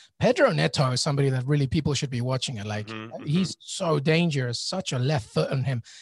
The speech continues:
Speaker 1: And then the young striker up front, Fabio Silva, like, eighteen years old. He looked pretty good, and he, he hit the post against Villa. Like, he, he's a pretty good player. So they'll offer problems. Uh, Man City, West Brom. I mean,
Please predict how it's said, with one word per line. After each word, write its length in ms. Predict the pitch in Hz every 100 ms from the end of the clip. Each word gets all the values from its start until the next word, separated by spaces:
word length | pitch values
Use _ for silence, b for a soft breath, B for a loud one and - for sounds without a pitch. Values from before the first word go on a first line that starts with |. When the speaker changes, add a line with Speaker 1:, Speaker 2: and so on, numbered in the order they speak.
| B
Speaker 1:
And 100 | 165
then 100 | 214
the 80 | 202
young 220 | 180 208
striker 480 | 180 202 208 - 185
up 140 | 147
front, 320 | - 233 233 143
Fabio 340 | 175 170 160
Silva, 400 | - 247 262 170
like, 240 | 147 143 -
eighteen 380 | 202 - 240
years 220 | 226 185 190
old. 240 | 185 - B B
He 120 | 202
looked 240 | 226 311 -
pretty 220 | 302 240
good, 280 | 156 311 240
and 120 | 180
he, 160 | 175
he 320 | - 170 190 170
hit 220 | 185 220
the 100 | 156
post 360 | - 185 196
against 300 | 185 196 180
Villa. 200 | 185 196
Like, 180 | 185 170
he, 120 | 180
he's 140 | 196 170
a 60 |
pretty 200 | 165 202
good 160 | 185 165
player. 220 | 208 180
So 180 | - 143 B B _
they'll 120 | 214 208
offer 320 | 214 - 165
problems. 560 | - 185 196 160 131 - B B B
Uh, 240 | 175 185 185
Man 260 | 214 262
City, 300 | - 285 254
West 340 | 214 220 208 156
Brom. 440 | 196 196 180 151 -
I 80 |
mean, 360 | 170 170 156 131